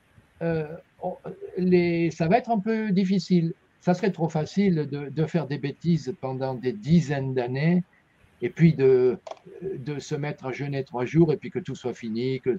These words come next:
que ça passe comme une, comme une lettre à la, à la boîte. Non, des fois, il y a des, c'est pas inéluctable. Il y a des gens qui ont, qui n'ont aucun mal à jeûner, mais d'autres, parfois, pour lesquels c'est plus difficile. Je vous encourage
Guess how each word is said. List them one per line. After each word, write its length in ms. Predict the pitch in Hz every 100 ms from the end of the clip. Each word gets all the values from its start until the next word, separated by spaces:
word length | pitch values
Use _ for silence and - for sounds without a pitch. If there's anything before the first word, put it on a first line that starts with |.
| -
que 80 | 104
ça 180 | -
passe 220 | - 131 -
comme 200 | 117 120
une, 260 | 117 113
comme 180 | 131 120
une 140 | 113
lettre 260 | 113 127 123
à 100 | 113
la, 100 | 113
à 380 | 123 117 113 120
la 100 | 110
boîte. 480 | 104 139 147 - 113 107 - - _
Non, 260 | 160 170 180
des 200 | 156 160
fois, 340 | - 180 208
il 100 | 180
y 100 | 139
a 120 | 180
des, 440 | 185 143 170 180 175 _
c'est 160 | - 127
pas 160 | - 233
inéluctable. 720 | 247 233 233 - 180 180 165
Il 60 | 135
y 60 |
a 40 | 135
des 140 | 131
gens 180 | 156 196
qui 240 | 147 139
ont, 140 | 135 - _ _
qui 100 | 123
n'ont 140 | 127 143
aucun 260 | 165 143
mal 200 | 139 151
à 80 | 139
jeûner, 480 | 123 120 135 185 - _ - _ -
mais 120 | 143
d'autres, 340 | 156 202 - 180
parfois, 500 | 170 160 180 208 202 -
pour 100 | 165
lesquels 320 | 156 180 180
c'est 140 | 180 165
plus 160 | 156
difficile. 580 | 143 131 135 - 123 110 - _ -
Je 160 | 98 160
vous 300 | 190 160 147
encourage 720 | 139 143 135 156 165 156 165